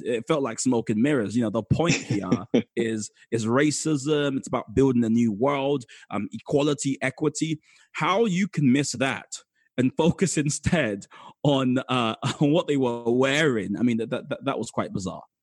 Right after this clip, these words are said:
Speaker 2: I, I think the ironic thing there was that this was a discussion, a deep discussion about justice and equal rights, and the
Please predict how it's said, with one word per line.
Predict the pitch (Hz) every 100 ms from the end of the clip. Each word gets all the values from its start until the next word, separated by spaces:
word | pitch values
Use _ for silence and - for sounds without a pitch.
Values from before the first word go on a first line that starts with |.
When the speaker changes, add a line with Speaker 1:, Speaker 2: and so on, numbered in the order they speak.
| _ _ - - - _ 123
Speaker 2:
I, | 123 127
I |
think | 120 131 113
the | 117
ironic | 113 117 123 113 -
thing | 117 107
there | 104 98
was | 98 98
that | 113
this | 117 -
was | 110 -
a | 101
discussion, | 107 - - 104 - 107 98
a | 98
deep | - -
discussion | - - 104 92 - 98
about | 92 98 -
justice | 117 104 - 101 -
and | 101 95
equal | 98 90 - 92
rights, | 104 98 85 - - 98
and | 95
the | 92